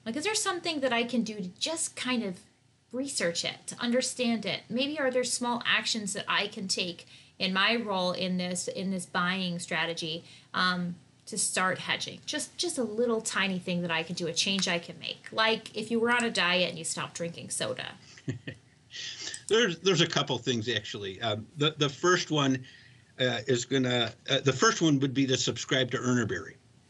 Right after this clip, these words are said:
Speaker 2: 'cause that would get you, it's a very efficient, cost-effective way of getting a tremendous amount of trice-, price transparency and insights into the market, okay? Second thing I would do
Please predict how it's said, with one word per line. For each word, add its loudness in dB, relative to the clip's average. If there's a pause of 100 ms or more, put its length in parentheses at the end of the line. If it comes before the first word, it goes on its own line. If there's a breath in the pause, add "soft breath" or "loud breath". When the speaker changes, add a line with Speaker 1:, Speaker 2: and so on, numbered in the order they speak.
(180)
Speaker 2:
'cause 0
that 4
would 4
get 2
you, 4
it's 4
a 2 (200)
very 6
efficient, 2 (480 loud breath)
cost-effective 0
way 4
of 0
getting 4
a 2
tremendous 2
amount 2
of 0
trice-, 4 (240)
price 4
transparency 2 (280 loud breath)
and 6
insights 4
into 2
the 2
market, 2 (420)
okay? 4 (640 loud breath)
Second 6
thing 6
I 4
would 4
do 2